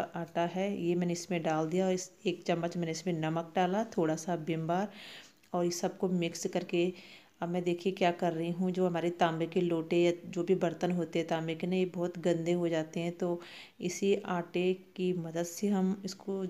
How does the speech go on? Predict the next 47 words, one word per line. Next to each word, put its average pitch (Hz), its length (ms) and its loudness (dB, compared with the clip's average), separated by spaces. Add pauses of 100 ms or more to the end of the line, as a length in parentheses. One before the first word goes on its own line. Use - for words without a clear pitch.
जल्दी 180 360 4
से, 214 240 0
बहुत 208 360 0
कम 196 240 2
समय 175 320 2
में 185 120 4
हम 170 260 0
इसको - 340 -2
साफ़ 185 380 -2
कर 170 120 2
सकते 170 380 -4
हैं। 180 100 0
देखिए 175 320 -2
मैंने 175 280 0
मिक्स 170 320 -4
कर 180 160 0
लिया 175 240 0
था। 208 220 -2 (640)
अब 175 80 -2
मैं 185 200 2
इस 190 200 -4 (320)
जो 185 200 6
तांबे 180 320 2
का 190 160 2
लोटा 170 340 0
है 175 180 0
इसको 180 240 -4
साफ़ 170 400 -4
कर 170 140 0
रही 165 140 -4
हूँ। 170 180 -2
बहुत 170 260 2
ही 202 80 2
ज़्यादा 175 240 2 (100)
गंदा, 175 260 0
मैंने 185 180 2 (120)
काफ़ी 185 440 2 (140)
टाइम, 180 360 4
मतलब 185 200 2
बहुत 202 320 0
महीने 185 320 4
हो 185 140 4
गए 180 200 2
जो 180 140 -4
तांबे 175 300 2
के 175 140 0
बर्तन 170 360 0